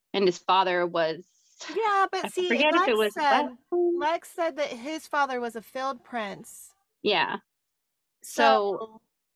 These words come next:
Speaker 1: it could be either. It could be either. So the
Speaker 2: <laughs>
Speaker 1: question remains, who is more closely tied to the Ashby line that they would actually have the last name of Ashby? So, I mean,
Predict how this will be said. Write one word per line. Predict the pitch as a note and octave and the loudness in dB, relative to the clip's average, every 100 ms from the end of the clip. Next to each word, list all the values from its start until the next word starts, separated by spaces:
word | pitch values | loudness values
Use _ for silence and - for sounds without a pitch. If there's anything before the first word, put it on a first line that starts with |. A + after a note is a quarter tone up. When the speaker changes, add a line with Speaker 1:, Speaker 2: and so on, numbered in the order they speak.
| - | -2
Speaker 1:
it | G3+ - | 0 2
could | C4 | 4
be | C4 | 4
either. | A#3+ B3 D#4 G#4+ D5 F4 A4+ | 2 2 2 4 4 2 0
It | - - | 0 2
could | F#4+ | 2
be | F4+ | 2
either. | A#4+ G4 F4 | 0 -2 -2
So | C5+ | -2
the | E4+ | -2
Speaker 2:
<laughs> | |
Speaker 1:
question | G#4 G4+ G#4 - F#4 F4 | -2 -2 -4 -8 -4 -2
remains, | E4+ D#4+ D#4+ F#4+ D4+ C4 B3 | -2 0 0 0 -2 -4 -8
who | - E4 C#4+ C4+ | -2 -2 -2 -6
is | B3+ A#3+ | -6 -4
more | B3+ B3+ - | -2 -2 -6
closely | - B3+ B3+ B3+ B3 A#3 | -4 -4 -4 -8 -10 -8
tied | A#3+ G#3+ A3 | -4 -4 -4
to | |
the | A#3 G#3+ | -4 -2
Ashby | G3+ - G#3+ | -2 -6 -8
line | A3+ A3 G#3+ | -4 -2 -4
that | G3+ | -6
they | G3 | -8
would | G3 | -4
actually | F#3+ - A3 | -4 -6 -8
have | G3 | -6
the | F3+ | -6
last | F3 - - F#3 | -4 -6 -8 -8
name | F3+ A3 | -6 -4
of | D#4 | -2
Ashby? | F4 G4+ - A4 A4+ A#4 _ _ - - _ _ _ _ - | -2 -2 -6 -4 -2 -4 _ _ -20 -20 _ _ _ _ -2
So, | B3 A#3 A3+ A3 - _ - | -2 0 -2 -6 -8 _ -10
I | A3+ | -8
mean, | A3+ A3+ A3 | -6 -6 -6